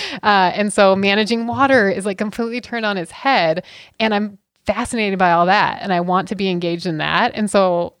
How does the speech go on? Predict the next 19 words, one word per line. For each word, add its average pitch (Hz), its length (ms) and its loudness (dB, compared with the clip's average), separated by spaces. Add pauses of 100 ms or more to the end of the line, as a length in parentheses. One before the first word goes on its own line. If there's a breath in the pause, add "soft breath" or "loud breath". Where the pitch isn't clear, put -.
(200)
I 196 120 2
don't 214 220 0
know, 202 220 2
like, 170 240 2
what, 175 400 0 (1160)
uh, 156 280 -4
where 196 320 2
I'll 175 140 4
go 175 380 0
as 156 200 -10
far 156 220 2
as, 160 200 -6
like, 160 220 -6 (280)
this 165 220 -12
ranch 165 400 -6
or 156 100 -8
my 156 380 -14
outside 170 420 -6
work. 165 520 -10